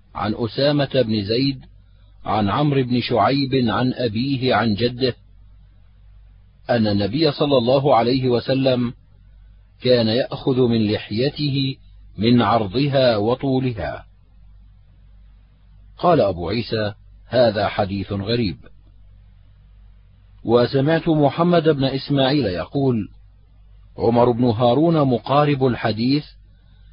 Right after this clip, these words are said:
لا أعرف له حديثا ليس إسناده أصلا، أو قال: ينفرد به إلا هذا الحديث.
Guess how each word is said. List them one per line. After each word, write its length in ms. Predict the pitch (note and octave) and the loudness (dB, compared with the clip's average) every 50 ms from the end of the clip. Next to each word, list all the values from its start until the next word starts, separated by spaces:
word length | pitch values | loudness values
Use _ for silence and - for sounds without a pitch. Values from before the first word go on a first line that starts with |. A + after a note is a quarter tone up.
| - - - - | -20 -16 -6 -2
لا 280 | G#2+ A#2 B2 B2+ C#3+ | 2 2 4 4 4
أعرف 300 | D#3 D#3+ E3 E3 D3 - | 2 2 2 -2 -2 -2
له 340 | D#3 D3+ D3+ D#3 D#3 C#3+ C#3+ | 0 0 0 0 0 -2 -2
حديثا 760 | - - C3+ A#2 A#2+ C#3 D3 D3+ - C#3+ C#3 C#3 C#3 C3+ C3+ - - - - - - - | 0 -2 -2 -2 -2 -2 -4 -2 -2 0 0 0 0 -2 -4 -8 -16 -20 -20 -20 -14 -6
ليس 320 | - A2 B2+ C#3+ C#3 - D3 | -2 0 0 0 0 -2 -4
إسناده 720 | A#2 - C3 - - - B2+ B2 A#2 A#2 C3 B2 B2+ A#2+ - | -4 -4 -6 -6 -2 -2 0 0 0 -2 -2 -4 -2 -2 -2
أصلا، 480 | B2+ C3 - - G2+ E2+ C#2 B1+ A#1 - - - - - - - _ _ _ - - | -4 -4 -4 -6 -6 -6 -6 -8 -10 -14 -20 -20 -20 -20 -20 -20 _ _ _ 0 4
أو 240 | B2 A#2 G#2 F#2 E2+ | 4 4 4 2 -2
قال: 480 | - - C#3 C#3+ C#3 C3 C3 B2+ B2+ - - | 0 2 4 6 6 6 4 0 -2 -4 -4
ينفرد 640 | - A2+ A#2+ A#2 A2 G#2 - C#3+ D3+ D#3+ E3+ D3 D3 | 0 0 2 2 2 0 0 0 0 0 2 2 0
به 500 | D3 C3+ C#3+ C#3+ B2+ C3+ B2 A#2+ A#2 - - - - - | 0 2 0 0 0 0 -2 -2 -4 -8 -16 -18 -8 -2
إلا 400 | C3 C#3 C#3 C3+ B2+ B2 A#2+ A#2 | 0 2 2 4 4 6 4 4
هذا 380 | A2 A#2 B2 A#2 A2 G#2 F#2 G2 | 4 2 2 0 0 0 -2 -4
الحديث. 500 | F2 F2 - C3 C3 A2+ F#2 D#2 C#2+ | -6 -6 -4 -4 -4 -4 -6 -8 -10